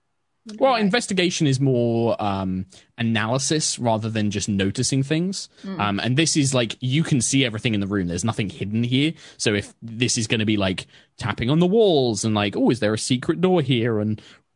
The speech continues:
Speaker 2: you know, rummaging through things and stuff like that. So it's more of an investigation.
Speaker 1: I got thirteen.
Speaker 2: Thirteen. Checking the walls,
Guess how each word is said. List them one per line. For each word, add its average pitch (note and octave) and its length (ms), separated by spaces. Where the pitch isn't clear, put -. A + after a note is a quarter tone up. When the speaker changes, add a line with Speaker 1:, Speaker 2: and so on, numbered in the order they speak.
Speaker 2:
you C3 80
know, A#2 80
rummaging B2 400
through C3 240
things F#2 320
and F#2+ 80
stuff - 220
like - 80
that. D2+ 200
So - 100
it's - 100
more F2 140
of F#2 80
an F2+ 40
investigation. - 720
Speaker 1:
I A3 60
got A3+ 220
thirteen. F#3 500
Speaker 2:
Thirteen. F3+ 400
Checking G#3 400
the G3 80
walls, F3+ 840